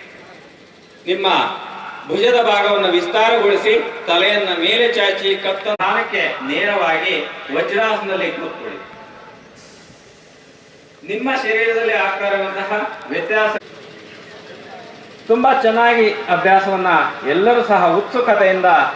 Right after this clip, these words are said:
ಈ ಒಂದು ಬೆಳಗಿನ ಸುಂದರ ವಾತಾವರಣದಲ್ಲಿ ಎಲ್ಲರೂ ಸಹ ಚೆನ್ನಾಗಿ ಅಭ್ಯಾಸವನ್ನ ಮಾಡ್ತಾ ಇದ್ದೀರಾ. ಈಗ ನಾವು ಮುಂದಿನ ಒಂದು ಅಭ್ಯಾಸ ಶಶಕಾಸನ ಅಥವಾ ಶಶ-, ಒಂದು ವಕ್ರಾಸನ. ಈ ಒಂದು ಆಸನವನ್ನು ಅಭ್ಯಾಸ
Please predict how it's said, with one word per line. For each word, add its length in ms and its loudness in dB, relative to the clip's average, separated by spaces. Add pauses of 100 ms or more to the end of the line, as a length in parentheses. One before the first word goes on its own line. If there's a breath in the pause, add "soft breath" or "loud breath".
(200)
ಈ 120 2
ಒಂದು 160 2 (100)
ಬೆಳಗಿನ 340 2 (120)
ಸುಂದರ 260 -2 (140)
ವಾತಾವರಣದಲ್ಲಿ 680 2 (140)
ಎಲ್ಲರೂ 380 2
ಸಹ 100 2 (220)
ಚೆನ್ನಾಗಿ 480 0 (480)
ಅಭ್ಯಾಸವನ್ನ 560 2 (480)
ಮಾಡ್ತಾ 300 2 (100)
ಇದ್ದೀರಾ. 260 2 (580)
ಈಗ 120 4 (400)
ನಾವು 200 4 (260)
ಮುಂದಿನ 280 0 (160)
ಒಂದು 220 2 (600)
ಅಭ್ಯಾಸ 360 2 (1120)
ಶಶಕಾಸನ 800 2
ಅಥವಾ 260 -2
ಶಶ-, 380 2
ಒಂದು 240 -6
ವಕ್ರಾಸನ. 500 -4 (520)
ಈ 120 -6
ಒಂದು 180 -2 (360)
ಆಸನವನ್ನು 500 -4
ಅಭ್ಯಾಸ 300 -4